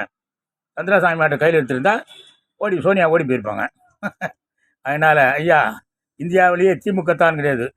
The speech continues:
தேசத்துக்கே துரோகம் செய்த கட்சி பா ஜ க தான். So, வெறும் சாதாரண ஆளா வந்து ராஜீவ் காந்தியை காதல் பண்ணி இந்தியாவுக்குள்ள நுழைஞ்சு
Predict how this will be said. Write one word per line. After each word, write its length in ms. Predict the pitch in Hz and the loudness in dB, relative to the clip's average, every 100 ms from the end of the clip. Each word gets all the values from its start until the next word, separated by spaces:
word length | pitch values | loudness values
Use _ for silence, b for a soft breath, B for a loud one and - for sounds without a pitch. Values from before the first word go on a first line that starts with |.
| 127 | -4
தேசத்துக்கே 520 | 190 214 170 185 202 | -2 -2 -2 -2 0
துரோகம் 260 | 160 175 | 0 0
செய்த 240 | 143 156 151 | -2 -2 -2
கட்சி 260 | 147 123 | -4 -4
பா 120 | 208 131 | -2 -2
ஜ 160 | 123 | -2
க 140 | 110 107 | -2 -4
தான். 160 | - _ _ _ _ _ _ _ - | -6 _ _ _ _ _ _ _ -6
So, 140 | 151 | -2
வெறும் 220 | 143 175 | 0 0
சாதாரண 460 | 151 170 175 175 180 170 | 0 2 2 2 2 2
ஆளா 320 | 160 156 175 165 | 2 2 2 2
வந்து 260 | 165 165 143 117 _ _ _ | 0 0 -2 -2 _ _ _
ராஜீவ் 320 | 160 175 170 | -2 -2 0
காந்தியை 260 | 160 156 147 | -2 0 0
காதல் 300 | 151 160 156 | 0 0 -2
பண்ணி 200 | 156 165 | -2 -4
இந்தியாவுக்குள்ள 360 | 156 165 151 147 | 0 0 0 0
நுழைஞ்சு 360 | 151 175 151 | 0 0 -2